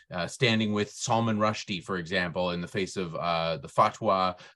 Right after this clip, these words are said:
um, s-, you know, supporting Toni Morrison in efforts to restrict her books in the nineteen eighties. A lot of that history, uh, informs and is still part of the way that we do our work today.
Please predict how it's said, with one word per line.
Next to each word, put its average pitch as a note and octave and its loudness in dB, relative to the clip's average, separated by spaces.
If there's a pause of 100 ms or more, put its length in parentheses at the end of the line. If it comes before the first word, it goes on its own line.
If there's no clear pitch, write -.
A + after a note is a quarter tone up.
um, E2 0
s-, - -14
you A2 -4
know, F#2 -2
supporting G#2+ 0
Toni G#2+ -4
Morrison G#2 0
in G2 -2
efforts F#2+ -4
to G2 -4
restrict - -8
her A2 2 (240)
books A2+ 2
in A2 2
the G2 0
nineteen G2 0
eighties. F#2 -2 (200)
A - -6
lot E3 6
of D3+ 6
that C3 6
history, G2+ -2 (260)
uh, F#2+ 4 (160)
informs D3 4
and A#2 -2
is A2+ -2
still - -2
part A2 2
of F#2 -2
the F#2 -2
way F#2+ 2
that F2+ -2
we F2+ -2
do F2+ -2
our E2+ 4
work D#2+ -6
today. E2 -6